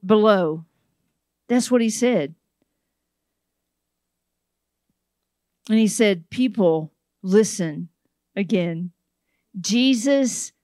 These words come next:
the victorious was a man on a divine mission whose authority was clearly proven." That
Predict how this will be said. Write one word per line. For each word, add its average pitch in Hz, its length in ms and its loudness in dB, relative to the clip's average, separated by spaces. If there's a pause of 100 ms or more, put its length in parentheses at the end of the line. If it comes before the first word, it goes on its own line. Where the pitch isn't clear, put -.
(120)
the 208 220 2
victorious 202 1200 0 (420)
was 180 220 0
a 196 80 2
man 190 840 0 (480)
on 196 180 2
a 190 120 2
divine 202 760 2
mission 170 600 -2 (520)
whose 233 240 2
authority 233 960 4 (220)
was 208 280 4
clearly 240 720 2
proven." 196 760 -2 (1700)
That 247 840 0